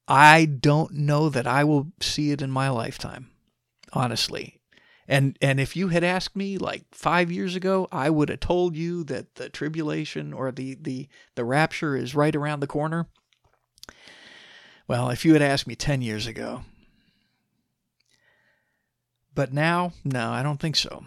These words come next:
I think if this plays out the way that it's looking like it's gonna play out, we've got a good fifty, sixty years,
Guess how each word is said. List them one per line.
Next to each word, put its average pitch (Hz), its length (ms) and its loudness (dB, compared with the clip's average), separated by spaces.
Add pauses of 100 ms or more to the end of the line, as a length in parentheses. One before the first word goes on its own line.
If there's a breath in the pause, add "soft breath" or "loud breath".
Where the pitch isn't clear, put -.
(520 soft breath)
I - 80 -10
think 147 320 -4
if 185 240 4
this 190 300 2
plays 175 420 2
out 123 240 -4
the 143 100 -4
way 147 220 0
that 131 320 -2
it's 139 280 0
looking 147 360 2
like 131 240 -2
it's 135 140 0
gonna 147 180 0
play 160 300 4
out, - 240 -8 (1400 soft breath)
we've 175 260 0
got 160 200 2
a 123 200 -6 (160)
good 156 480 4 (1200 loud breath)
fifty, 170 1200 -2 (1040 loud breath)
sixty - 540 0
years, 147 800 -2